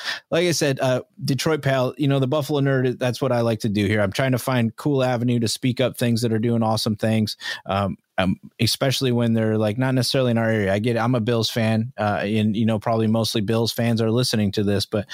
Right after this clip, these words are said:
there's cool things happen out there. And I know the Bills Mafia is huge, and we always stand up and help out wherever we can. And so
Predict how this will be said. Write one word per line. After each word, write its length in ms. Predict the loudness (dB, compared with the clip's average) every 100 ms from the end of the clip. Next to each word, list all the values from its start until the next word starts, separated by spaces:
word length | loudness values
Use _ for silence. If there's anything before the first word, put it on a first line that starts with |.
| -12 -4
there's 160 | -4
cool 160 | 0 -2
things 260 | 0 0 0
happen 240 | -2 0
out 140 | 0
there. 100 | 0
And 100 | 0
I 60 | 2
know 140 | 2
the 100 | 0
Bills 300 | 0 0 0
Mafia 520 | 0 -2 -2 0 0 -2 -8 -6
is 160 | -2 -2
huge, 480 | 0 0 0 -2 0
and 240 | 0 2
we 160 | 2 2
always 260 | 2 0
stand 340 | -2 0 2 2
up 140 | 0
and 80 | 0
help 240 | 0 0
out 220 | 0 0 2
wherever 340 | 0 2 2
we 140 | 0
can. 340 | 0 0 2 0 -6 -18 -4
And 200 | 0 0
so 400 | 0 0 0